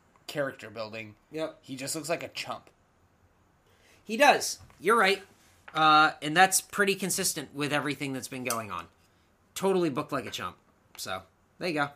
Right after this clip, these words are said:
Speaker 1: I hate it 'cause he's so much better than this.
Speaker 2: Yep. Uh, oh, also, Rollins gets, uh, chokeslammed through a table.
Speaker 1: What a chump.
Speaker 2: Hell yeah.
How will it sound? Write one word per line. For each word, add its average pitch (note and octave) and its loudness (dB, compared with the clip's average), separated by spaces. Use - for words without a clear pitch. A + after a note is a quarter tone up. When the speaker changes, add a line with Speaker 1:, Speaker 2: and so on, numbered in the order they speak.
Speaker 1:
I - -6
hate C#3+ -4
it C3 -8
'cause C#3 -12
he's C#3+ -4
so C#3+ -4
much C#3+ -8
better B2+ -4
than A2 -14
this. G#2+ -18
Speaker 2:
Yep. G3 0
Uh, C#3+ 0
oh, F3+ 4
also, F3 2
Rollins D#3 2
gets, C#3 -6
uh, B2+ 0
chokeslammed B2 -8
through A2+ -12
a G2+ -14
table. F2+ -16
Speaker 1:
What G#2+ -18
a G#2 -20
chump. A2 -14
Speaker 2:
Hell C3 -2
yeah. F#2+ -4